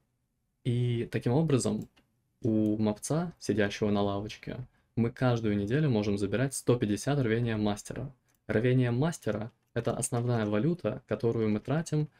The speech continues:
с целью создания шариков. Блистательное озарение. Это блистательное озарение разгоняет крафты на тридцатку.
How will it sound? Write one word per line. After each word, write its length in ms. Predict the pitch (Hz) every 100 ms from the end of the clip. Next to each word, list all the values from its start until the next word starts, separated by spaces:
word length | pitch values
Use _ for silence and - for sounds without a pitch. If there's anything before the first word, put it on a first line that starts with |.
| _ -
с 80 |
целью 640 | - - 151 151 147 143 139
создания 920 | - 113 117 135 135 131 131 127 127 127 _ -
шариков. 440 | - 127 - - _ _ _ _ _ _ _ _ _ _
Блистательное 1040 | 101 98 98 - 151 - 139 139 135 135 127 _ _ _ _ _
озарение. 640 | 110 113 113 104 117 131 131 _ _ -
Это 180 | 151
блистательное 720 | 139 131 131 143 131 123 113
озарение 640 | 113 113 127 170 131 107 107 -
разгоняет 500 | 107 113 120 117 110
крафты 600 | - 131 151 - 123 120 _ _
на 500 | 104 107 127 123 123 151
тридцатку. 640 | 117 110 - - - -